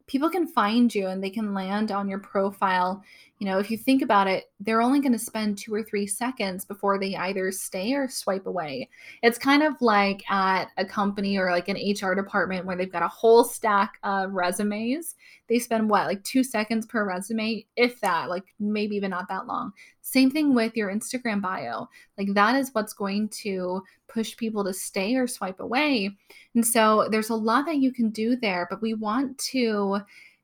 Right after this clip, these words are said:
treat it as your bio, like your business card.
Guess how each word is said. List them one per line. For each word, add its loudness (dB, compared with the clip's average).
treat 2
it 2
as 0
your 0
bio, 2
like -2
your -2
business -4
card. -2